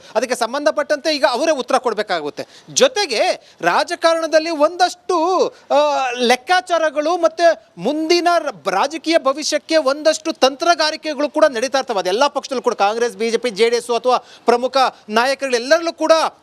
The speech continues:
ತಮ್ಮದೇ ಆದ ರಾಜಕೀಯ ಲೆಕ್ಕಾಚಾರಗಳನ್ನ, ತಮ್ಮದೇ ಆದ, ಆ, ಒಂದು ಪಾನನ್ನ ಮೂವ್ ಮಾಡ್ಲಾಗ್ತಾ ಇರುತ್ತೆ. ಅದು ರಾಜಕೀಯದ ತಂತ್ರಗಾರಿಕೆಯ ಭಾಗ.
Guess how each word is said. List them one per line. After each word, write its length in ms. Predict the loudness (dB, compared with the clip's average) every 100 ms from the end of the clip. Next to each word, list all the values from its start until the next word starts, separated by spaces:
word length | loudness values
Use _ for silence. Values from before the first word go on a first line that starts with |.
| -4
ತಮ್ಮದೇ 420 | -2 0 0 0
ಆದ 300 | 0 0 -2
ರಾಜಕೀಯ 640 | -2 -2 -4 -4 -2 -2
ಲೆಕ್ಕಾಚಾರಗಳನ್ನ, 720 | 0 -4 -4 -2 -2 -2 -4
ತಮ್ಮದೇ 460 | -2 -4 -2 -2 -2
ಆದ, 280 | -2 -2 0 0 -2 -4 2
ಆ, 160 | 2
ಒಂದು 260 | 2 -2 -4
ಪಾನನ್ನ 680 | -8 _ 6 6 4 -2 -4
ಮೂವ್ 280 | -2 -2 0
ಮಾಡ್ಲಾಗ್ತಾ 400 | 0 0 -4 -4
ಇರುತ್ತೆ. 260 | -4 -4 -6 -6 0
ಅದು 220 | 2 2
ರಾಜಕೀಯದ 760 | 0 0 -2 -4 -2 0 0 -2
ತಂತ್ರಗಾರಿಕೆಯ 720 | -2 -2 -2 0 -2 -2 -4
ಭಾಗ. 460 | -4 -2 0 0